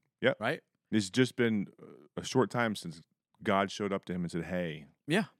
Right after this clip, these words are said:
Speaker 1: I want you to pack
Speaker 2: <laughs>
Speaker 1: everything up."
Speaker 2: And, and church history was young at this point.
Speaker 1: Exactly.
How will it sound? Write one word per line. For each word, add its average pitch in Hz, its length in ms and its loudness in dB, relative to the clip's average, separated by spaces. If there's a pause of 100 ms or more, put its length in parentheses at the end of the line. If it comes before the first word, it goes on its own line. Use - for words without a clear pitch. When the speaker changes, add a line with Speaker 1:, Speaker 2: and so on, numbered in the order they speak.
(480)
Speaker 1:
I 90 40 -6
want 90 160 -4
you 90 60 -6
to 87 100 -2
pack 90 320 -6
Speaker 2:
<laughs> - 0 -
Speaker 1:
everything 92 340 -2
up." 85 140 0
Speaker 2:
And, 127 220 0 (140)
and 147 160 0
church - 320 0
history 185 320 0
was 117 180 0
young 113 220 0
at 104 80 -6
this 110 140 -8
point. 113 300 -4
Speaker 1:
Exactly. 98 460 4